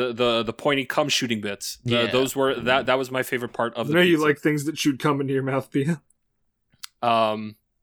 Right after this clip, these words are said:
Speaker 1: the rest of the pizza was just mid. I'd give it a five.
Speaker 2: You just said you give it a six. Now you give it a five?
Speaker 1: I
Speaker 2: Docking
Speaker 1: give
Speaker 2: points.
Speaker 1: it, I give the Crazy Bread a six.
Speaker 2: Yeah.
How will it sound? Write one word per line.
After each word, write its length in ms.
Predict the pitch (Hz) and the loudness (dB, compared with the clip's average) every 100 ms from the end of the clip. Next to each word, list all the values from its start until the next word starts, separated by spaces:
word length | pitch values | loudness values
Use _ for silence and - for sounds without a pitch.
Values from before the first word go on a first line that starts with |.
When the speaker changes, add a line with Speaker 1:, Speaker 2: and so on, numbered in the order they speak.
| _ | _
Speaker 1:
the 60 | 135 | 0
rest 200 | 135 135 | 0 2
of 40 | |
the 60 | 131 | -4
pizza 300 | 131 120 123 | -2 -4 -4
was 140 | 113 | -6
just 220 | - 117 - | -4 -8 -6
mid. 300 | 110 107 117 | -6 -6 _
I'd 100 | 165 | -16
give 140 | 156 101 | -12 -10
it 60 | |
a 40 | 98 | -12
five. 500 | - 95 95 - _ _ _ _ _ _ _ _ _ _ _ _ _ _ _ _ | -8 -8 -8 -10 _ _ _ _ _ _ _ _ _ _ _ _ _ _ _ _
Speaker 2:
You 80 | - | -14
just 100 | 139 | -8
said 120 | - | -4
you 60 | 113 | -2
give 120 | 107 | -2
it 60 | 98 | -4
a 20 | |
six. 300 | - 104 - | -4 -8 -6
Now 60 | 92 | -6
you 60 | |
give 160 | 107 104 | -4 -4
it 80 | 87 | -4
a 60 | |
five? 360 | 85 87 104 131 | -6 -4 -4 -6
Speaker 1:
I 280 | - 120 139 | -2 2 2
Speaker 2:
Docking 60 | 185 | 4
Speaker 1:
give 180 | 170 180 | 2 2
Speaker 2:
points. 180 | 175 | 0
Speaker 1:
it, 60 | 139 | -2
I 160 | 127 160 | 2 2
give 160 | 165 127 | 2 0
the 80 | |
Crazy 400 | 117 - 147 131 | -2 0 0 0
Bread 220 | 104 98 90 | -4 -6 -8
a 40 | |
six. 440 | - 87 - - | -12 -14 -16 -18
Speaker 2:
Yeah. 60 | 62 | -18